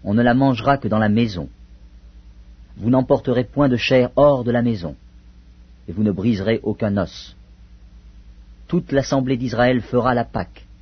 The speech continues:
Si un étranger en séjour chez toi veut faire la Pâque de l'Éternel, tout mâle de sa maison devra être circoncis. Alors il s'approchera pour la faire, et il sera comme l'indigène.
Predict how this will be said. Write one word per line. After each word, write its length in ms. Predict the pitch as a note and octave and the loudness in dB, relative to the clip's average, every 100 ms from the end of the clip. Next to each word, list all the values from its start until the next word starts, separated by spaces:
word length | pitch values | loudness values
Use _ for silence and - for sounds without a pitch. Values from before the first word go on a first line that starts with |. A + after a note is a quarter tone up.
| - - - - - - - - | -20 -20 -20 -20 -20 -20 -20 -20
Si 180 | - - | -10 -4
un 80 | G2+ | 0
étranger 500 | A#2+ G#2 A#2+ A2+ A#2+ | 0 0 -2 0 -2
en 100 | G#2 | -2
séjour 460 | - G#2+ A2 G#2 | -4 -4 -4 -6
chez 140 | - A2+ | -4 -6
toi 360 | - G#2+ F2 - - - | -4 -4 -4 -6 -20 -20
veut 200 | E2 G2+ | -4 -2
faire 260 | A2 B2 G#2+ | -2 -2 0
la 100 | G#2+ | -2
Pâque 340 | - A2+ - | -2 -4 -6
de 100 | F2+ | -8
l'Éternel, 640 | F#2+ G#2 G#2+ G#2 A2 A#2 A#2+ - - - - - - | -6 -4 -4 -2 -2 -4 -8 -16 -20 -20 -20 -20 -12
tout 140 | - D3 | -4 0
mâle 340 | C#3 C3 G2 | 2 0 0
de 80 | G2 | -4
sa 160 | - | -2
maison 360 | A#2 A2+ A2+ B2 - - - - | -2 -2 -4 -6 -8 -20 -20 -6
devra 320 | G#2 F#2+ G#2+ | -4 -2 -2
être 260 | G#2+ G#2+ F#2+ | -2 -4 -6
circoncis. 680 | - G#2 - G2+ F2+ - C#2+ - - - - - - - - - - - - | -10 -12 -10 -10 -10 -14 -16 -20 -20 -20 -20 -20 -20 -20 -20 -20 -20 -20 -12
Alors 320 | - G2+ A#2 G#2+ | -2 2 2 2
il 100 | G2 | -2
s'approchera 580 | G#2 - G#2+ - G#2+ | -4 -4 -6 -4 -4
pour 120 | G#2 G2+ | -4 -4
la 100 | F#2+ | -4
faire, 360 | - A2 A#2 - - - - - - - | -2 -2 -4 -10 -20 -20 -20 -20 -20 -10
et 80 | F#2 | -6
il 80 | G2 | -6
sera 280 | - F#2+ G#2 | -4 -4 -2
comme 220 | - F#2 | -2 -2
l'indigène. 560 | F#2 F#2+ F#2 F2+ C#2 | -2 -4 -6 -8 -10